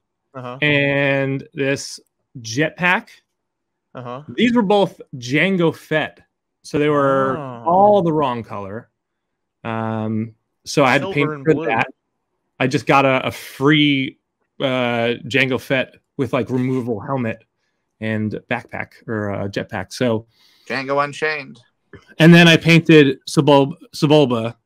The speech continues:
Speaker 2: He is just,
Speaker 1: Mm-hmm.
Speaker 2: like, all brown. Um, based on, let's see if I have my other guy here.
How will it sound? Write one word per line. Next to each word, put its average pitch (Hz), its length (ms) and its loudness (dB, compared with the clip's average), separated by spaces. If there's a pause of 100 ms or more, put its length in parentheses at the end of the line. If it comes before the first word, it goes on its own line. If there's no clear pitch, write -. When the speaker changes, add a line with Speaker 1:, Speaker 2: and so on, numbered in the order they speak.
(240)
Speaker 2:
He 135 160 2 (180)
is 135 240 2
just, 139 200 -4
Speaker 1:
Mm-hmm. 131 60 -2
Speaker 2:
like, 110 140 -4
all 120 140 -2
brown. 113 560 -2 (400)
Um, 113 480 -6 (200)
based 156 340 -4 (100)
on, 165 840 -8 (140)
let's 170 140 -18
see 208 120 -18
if 196 100 -16
I 190 60 -4
have 185 240 -2
my 180 260 -2
other 175 180 -4
guy 170 300 -2
here. 160 400 -8